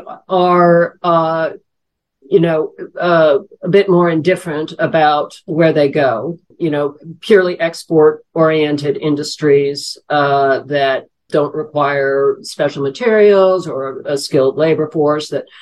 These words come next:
you know, they, they truly are highly mobile. Uh, then other industries, such as, you know, certainly the natural resource industries, wh-, who, who are exploiting, you know, local,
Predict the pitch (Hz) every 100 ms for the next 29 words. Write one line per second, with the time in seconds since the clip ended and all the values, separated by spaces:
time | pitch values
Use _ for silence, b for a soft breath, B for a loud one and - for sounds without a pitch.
0 | b - 135 139 147 160 185 165 156 -
1 | 180 160 151 139 135 135 - _ - 147
2 | 143 135 135 127 131 127 _ _ _ _
3 | _ 170 160 160 165 190 202 240 240 226
4 | 202 196 190 196 190 185 175 170 - -
5 | _ 190 156 147 190 247 196 170 160 156
6 | 156 160 147 214 226 214 196 190 180 170
7 | 175 180 170 165 165 160 143 139 156 -
8 | 151 143 131 - 165 151 143 143 135 -
9 | 160 135 117 - 151 143 147 147 139